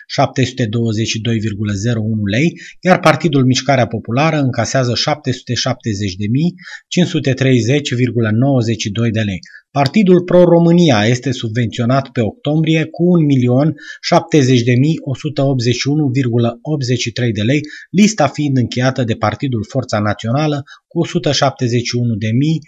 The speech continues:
două sute douăzeci și nouă virgulă zero nouă lei. De menționat că în această listă trebuia să figureze și Uniunea Națională pentru Progresul României, dar subvenția a fost suspendată prin decizia Autorității Electorale Permanente,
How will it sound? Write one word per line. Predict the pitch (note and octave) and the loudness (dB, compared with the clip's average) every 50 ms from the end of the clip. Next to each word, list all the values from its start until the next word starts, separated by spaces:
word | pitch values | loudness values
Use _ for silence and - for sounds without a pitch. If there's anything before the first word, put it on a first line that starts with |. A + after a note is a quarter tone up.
| _ - - - - _ _ | _ -20 -20 -20 -20 _ _
două | - D#3+ D#3+ C#3 | 0 2 2 2
sute | - - B2+ A#2 B2+ | 0 -2 -2 -2 -2
douăzeci | A2+ G#2+ A#2+ A2+ A2 G#2 G2 A2 G2+ | 0 0 0 0 0 -2 -2 -4 -4
și | - - A#2+ | -2 -2 0
nouă | B2+ C#3 D3+ D3+ D3 C3 | 0 0 0 0 0 0
virgulă | A2+ A2 G#2 F#2 A2 G#2 G2+ G2+ | -2 -2 -2 -4 -4 -4 -4 -4
zero | F#2+ G#2 C3 C3 B2+ A#2+ A#2 | -2 -2 -2 0 0 0 0
nouă | A#2 A#2 A#2+ A#2+ A#2+ A#2 | 2 2 2 2 2 2
lei. | A2+ G#2 F#2+ D#2+ - _ _ _ - - - | 0 0 -2 -4 -6 _ _ _ -20 -8 0
De | A#2+ C#3 | 2 4
menționat | C#3 D3 C#3 C#3 D#3 D3+ D3 D#3 E3+ E3 | 6 6 4 6 4 4 6 6 4 4
că | - E3+ | 4 4
în | E3 D#3 | 4 4
această | C#3+ C#3 - D#3+ C#3+ - - | 4 4 4 2 2 2 2
listă | D3+ D#3 E3 - - E3+ | 2 2 2 2 0 0
trebuia | C3 C#3 D3+ C#3+ D3+ D#3+ D3+ | 0 0 2 2 4 4 4
să | D#3 E3+ | 2 0
figureze | D#3 - D3+ C3+ D3 D3 D#3+ D3+ C#3+ D#3 | -2 -2 -2 -2 0 2 2 2 2 0
și | C#3+ - D3+ | 0 0 -2
Uniunea | D3 D#3 D#3+ D#3+ D#3 D#3 D#3 D3+ | -2 0 0 2 2 2 0 0
Națională | D3+ D3+ C#3 C3 - D3+ D3+ D3+ D3+ D3+ | 0 0 -2 -2 -4 -4 -2 -2 -2 -2
pentru | D3 D#3+ D3+ C3+ - C3 | -2 -4 -4 -4 -6 -6
Progresul | - E3+ D#3 C#3 C#3 D#3 D3 - - D3 | -6 -6 -6 -2 -2 -2 -2 -2 -2 -2
României, | C#3+ C#3 D3+ D3+ D#3 D#3 D#3+ D#3+ D3 A2 F2+ - - - - - - _ | 0 0 0 0 0 0 0 0 0 0 -2 -6 -10 -16 -20 -20 -20 _
dar | - B2 A#2 | -6 -4 -4
subvenția | A#2 - B2 G#2 G2 B2+ C3 C3 C3 D3+ | -2 -2 -4 -2 0 0 0 2 2 2
a | C3+ | 0
fost | A#2 - C#3+ B2+ - | 0 -2 -6 -8 -6
suspendată | C3+ A#2+ - C#3+ C#3 B2+ C#3+ D3 C#3 C#3+ C3+ | -10 -8 -6 -4 -2 0 0 0 -2 -4 -8
prin | - C3+ C#3 C3 | -6 -4 -2 0
decizia | A#2+ A#2+ A#2+ - D3 C3+ B2 C3+ C3 B2 | 0 0 -2 -2 -4 -2 0 0 0 0
Autorității | A#2+ A#2+ A#2+ A#2 - B2+ A#2+ A#2+ A#2 C3 B2+ - C3 | 0 -2 -2 -2 -2 0 0 0 0 -2 -4 -2 -2
Electorale | B2 A#2+ A#2 - - B2 A#2+ A#2+ A#2+ A#2 | -2 -2 -4 -2 -2 0 0 2 0 0
Permanente, | A2 - A2+ G#2+ G#2 G#2+ G#2+ A2 A#2 B2+ A#2+ D3+ D3+ | 0 0 0 0 2 2 2 0 0 0 0 -2 -4